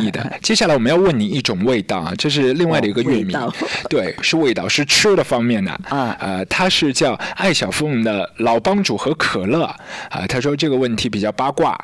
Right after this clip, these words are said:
Speaker 1: 然后呢，就是
Speaker 2: 八卦。
Speaker 1: 要了解一下你喜不喜欢吃这个重庆火锅这个麻辣味道。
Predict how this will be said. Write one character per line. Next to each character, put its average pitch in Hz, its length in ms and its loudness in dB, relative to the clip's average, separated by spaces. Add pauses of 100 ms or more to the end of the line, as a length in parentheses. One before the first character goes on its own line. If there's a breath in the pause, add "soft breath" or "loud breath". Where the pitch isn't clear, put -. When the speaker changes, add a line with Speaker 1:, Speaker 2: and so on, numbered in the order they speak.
(140)
Speaker 1:
然 - 160 -6
后 135 140 -2
呢， 117 180 -2
就 131 140 -2
是 135 140 0
Speaker 2:
八 127 80 2 (160)
卦。 - 160 -4
Speaker 1:
要 147 80 2
了 110 280 2
解 90 320 -2
一 60 220 -6
下 98 320 -2
你 104 300 -2
喜 - 180 0
不 113 100 -4
喜 117 140 0
欢 110 240 -2
吃 - 240 0
这 123 100 0
个 95 280 -2
重 - 280 -2
庆 190 220 0
火 85 200 -8
锅 113 220 -2
这 120 80 -2
个 110 60 -2
麻 110 240 -4
辣 170 160 0
味 101 220 -2
道。 - 200 -8